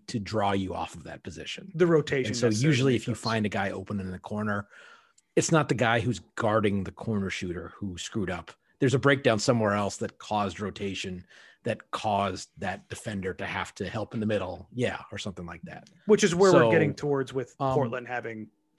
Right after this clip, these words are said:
Speaker 2: Carmelo Anthony and Enes Kanter on the floor defensively at the same time. <laughs>
Speaker 1: Yeah.
Speaker 2: Maybe, maybe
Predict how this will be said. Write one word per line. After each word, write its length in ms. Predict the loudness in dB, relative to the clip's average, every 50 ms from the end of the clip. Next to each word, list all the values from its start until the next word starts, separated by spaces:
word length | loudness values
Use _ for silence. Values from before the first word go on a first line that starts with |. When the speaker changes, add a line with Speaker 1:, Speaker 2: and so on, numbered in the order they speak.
| _ _ _ 0
Speaker 2:
Carmelo 380 | 0 2 2 2 -2 -2 -4
Anthony 380 | -4 -6 -8 -8 -8 -8 -8 -8
and 140 | -10 -12 -14 _ _ -6
Enes 240 | -4 -4 -4 -6 -6
Kanter 360 | -6 -6 -6 -8 -8 -10 -10
on 40 | -10
the 60 | -8
floor 260 | -4 -4 -2 -2 -4
defensively 460 | -4 -4 -2 -2 -2 -4 -6 -6 -6
at 60 | -6
the 40 | -4
same 240 | -2 -2 -2 -2 0
time. 360 | 0 0 0 -2 -4 -10 -12 -14 -4 4 6
<laughs> 640 | 6 6 6 4 4 4 4 2 2 4 4 2 2 4 2 0 0 0 0 2 2 2 2 2 4 4 4 4 2 2 2 2 2 2 -2 _ -4 -4 -4 -4 _ _ _ _ _ _ _ _ -20 -16 -14 -12 -12 -12 -14 -16 -10 -6 2 6 8
Speaker 1:
Yeah. 180 | 8 10 10 12
Speaker 2:
Maybe, 180 | 10 10 10 8 2 0 2
maybe 400 | 6 6 8 10 12 12 10